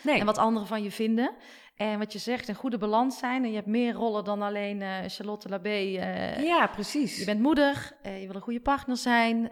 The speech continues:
Speaker 2: Eh, je tijd voor jezelf is heel belangrijk.
Speaker 1: Die staat bij mij op nummer één.
Speaker 2: Ja.
Speaker 1: Ja, en dat,
Speaker 2: Ja.
Speaker 1: dat verbaast mensen wel eens van,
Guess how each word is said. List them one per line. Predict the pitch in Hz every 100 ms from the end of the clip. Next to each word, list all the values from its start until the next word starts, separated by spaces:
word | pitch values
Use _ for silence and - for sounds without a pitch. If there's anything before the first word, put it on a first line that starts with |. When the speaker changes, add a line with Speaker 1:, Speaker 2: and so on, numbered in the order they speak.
| -
Speaker 2:
Eh, | 202 202 190
je | 196
tijd | - 254 247
voor | 226
jezelf | 190 202 240 285
is | 254
heel | 269 247
belangrijk. | 240 247 247 240 262 294
Speaker 1:
Die | 220
staat | 214 190
bij | 165
mij | 156
op | 151
nummer | 156 156 -
één. | 247
Speaker 2:
Ja. | 247 247 - -
Speaker 1:
Ja, | 202 226
en | 196
dat, | 196 190
Speaker 2:
Ja. | 190
Speaker 1:
dat | 214
verbaast | - 185 233 254
mensen | 196 190 185
wel | 175
eens | 175
van, | - 170